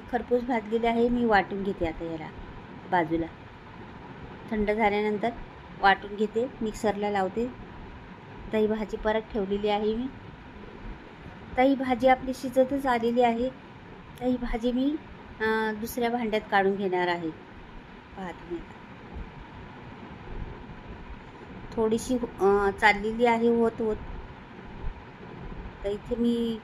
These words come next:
कांदा चिरते, आपल्याला कांदा पण लागतोय ना, तर कांदा चिरून घेणार आहे.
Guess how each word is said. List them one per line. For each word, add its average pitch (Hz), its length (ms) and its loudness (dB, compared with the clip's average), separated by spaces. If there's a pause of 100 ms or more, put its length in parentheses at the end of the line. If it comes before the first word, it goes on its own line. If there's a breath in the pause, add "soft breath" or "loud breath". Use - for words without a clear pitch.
(140)
कांदा 214 280 8
चिरते, 233 380 4
आपल्याला - 1600 -6
कांदा 214 360 6
पण 240 140 0
लागतोय 233 360 2
ना, 254 120 -2 (680)
तर - 140 -12
कांदा 208 260 4
चिरून 226 320 0
घेणार 220 300 0
आहे. 214 240 0